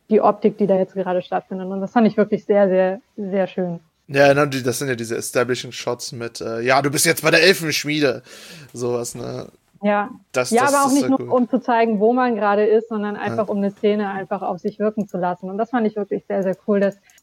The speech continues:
Speaker 1: allgemein die Serie sich auch Zeit genommen hat. Also viele haben ja am Anfang rumgeheult,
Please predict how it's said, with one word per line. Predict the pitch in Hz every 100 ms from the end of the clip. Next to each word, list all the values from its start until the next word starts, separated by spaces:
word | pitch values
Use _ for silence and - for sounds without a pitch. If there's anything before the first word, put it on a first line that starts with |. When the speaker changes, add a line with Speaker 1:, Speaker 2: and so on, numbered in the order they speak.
| _
Speaker 1:
allgemein | - 220 220 220 226
die | 208
Serie | 208 208 185
sich | 202 226
auch | 208 -
Zeit | 196 190 196
genommen | 196 180 180
hat. | 180 180
Also | 185 185
viele | - 208
haben | 202
ja | 202
am | 202
Anfang | 202 202 190
rumgeheult, | 190 202 202 196